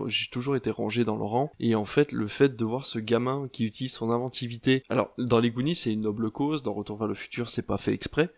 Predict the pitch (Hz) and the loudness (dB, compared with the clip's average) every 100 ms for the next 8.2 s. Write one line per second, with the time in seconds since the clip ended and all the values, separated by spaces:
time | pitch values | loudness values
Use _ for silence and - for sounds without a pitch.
0 | - - 120 104 - - 113 131 123 107 | -12 0 2 2 0 -2 0 2 0 0
1 | 107 127 160 120 - 104 - 110 110 104 | 0 2 2 0 -2 -4 -2 -4 -4 -8
2 | - 110 110 - 110 107 107 107 107 107 | -8 -8 -8 0 0 0 -4 -6 -6 -2
3 | 110 107 113 - 110 113 113 110 110 110 | -2 -2 -4 0 2 2 2 2 4 2
4 | 113 107 110 110 110 104 117 110 123 139 | 0 -4 -4 0 0 0 0 4 4 6
5 | 160 117 107 107 104 107 117 147 139 113 | 4 4 0 0 0 2 4 2 0 2
6 | 120 147 147 107 110 107 - 110 117 - | 0 0 0 -2 0 -4 -6 -2 -2 0
7 | 135 120 - 165 175 135 147 131 110 117 | -2 -2 -2 -2 -2 0 -2 -2 -2 -4
8 | 117 | -4